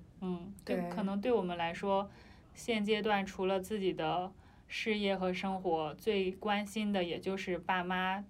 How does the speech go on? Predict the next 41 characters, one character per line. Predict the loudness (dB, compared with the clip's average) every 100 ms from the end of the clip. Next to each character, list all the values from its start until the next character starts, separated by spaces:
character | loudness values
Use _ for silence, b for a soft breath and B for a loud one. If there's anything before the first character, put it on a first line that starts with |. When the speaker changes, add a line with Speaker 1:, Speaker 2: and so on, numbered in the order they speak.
| -8
Speaker 1:
他 | -2 0
们 | 0
的 | -2 -4 -6 -10
生 | -6 -4 -2
活。 | -4 -4 -6 B B B -14
随 | -2 -2
着 | 0
年 | -2 -4
纪 | -2 -2 -2
增 | -2 -4 0
长， | 0 -2 0
到 | 2
底 | 2 -2
可 | -4 -2
以 | -2 -4 -8 B B -12
怎 | -8 -6
么 | -4
样 | 0 0
有 | 0 -2
一 |
个 | -2 -2
更 | -2 -2
幸 | -2 -2
福 | -4 -4
的 | -2 -2 -2 -4 -12 -2
晚 | 0 0 -2
年？ | -4 -4 -6 -12 -16
感 | -8 -6
觉 |
旅 | -4 -4
行 | -4 -6 -8
可 | -8 -6
以 | -6 -6 -10 -12 0
帮 | 4 4 2
助 | 2 2 -2 -6
解 | -6
决 | -2 -2
这 | -2
个 | -4
问 | -4 -8
题。 | -12